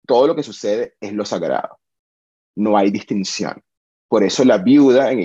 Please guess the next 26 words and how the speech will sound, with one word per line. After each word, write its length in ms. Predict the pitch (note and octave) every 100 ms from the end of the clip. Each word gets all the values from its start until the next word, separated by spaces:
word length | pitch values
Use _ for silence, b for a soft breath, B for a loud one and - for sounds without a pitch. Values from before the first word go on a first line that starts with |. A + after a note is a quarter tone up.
| G2
y, 80 |
este, 280 | G2+ - G#2
y 100 | G2
el 80 | F#2
enfermo 560 | F#2 F#2+ - A#2+ B2 D3
son 140 | G2+
de 40 |
las 80 | G#2+
cosas 180 | G2+ A2
más 100 | G#2+
importantes, 520 | A#2 C#3 - D3 C#3
la 80 | C#3+
pregunta 240 | G2+ -
que 100 | -
hiciste 260 | C3 C3 -
ayer, 240 | C3 E3+
que 80 | D#3+
vamos 140 | G#2+ C3+
a 20 |
hacer 180 | - A2
mañana, 420 | D#3 D3+ D3 - B B
y 140 | - G#2+
el 160 | G2
tiempo 520 | - C#3+ C#3 C3+ F3 -
es 160 | G2+
lineal, 640 | G2+ A2 A#2+ C3+ A2 A2+